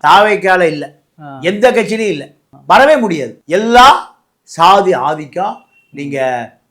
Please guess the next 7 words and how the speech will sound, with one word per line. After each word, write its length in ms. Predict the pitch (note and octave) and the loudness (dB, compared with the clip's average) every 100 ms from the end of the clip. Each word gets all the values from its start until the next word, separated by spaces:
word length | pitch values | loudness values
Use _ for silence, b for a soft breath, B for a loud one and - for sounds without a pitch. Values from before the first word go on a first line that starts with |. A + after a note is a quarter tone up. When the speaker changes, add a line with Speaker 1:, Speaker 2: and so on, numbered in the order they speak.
| _ | _
Speaker 1:
கடுமையா 400 | C#3+ E3 F3 F3+ | -10 -6 -2 -2
இருக்கு. 260 | C3+ G2+ _ _ _ | -4 -10 _ _ _
Speaker 2:
ம். 180 | C#3+ B2+ | -20 -12
Speaker 1:
அப்போ 640 | - C3+ F#3+ A3+ C4 - | -10 0 2 2 0 -12
இத 240 | C#3+ D#3+ D#3 D3+ D3+ D3+ D3 _ _ D3+ | -12 -6 -4 -2 -2 -4 -10 _ _ 0
தாவேக்கால 920 | E3+ G3+ G3+ F#3 D#3 D3+ F#3+ A3 F3+ | 2 2 0 -4 -6 -4 -4 -4 -6
இப்போ 560 | D3 C#3+ C#3+ C3 B2+ | -12 -8 -6 -4 -6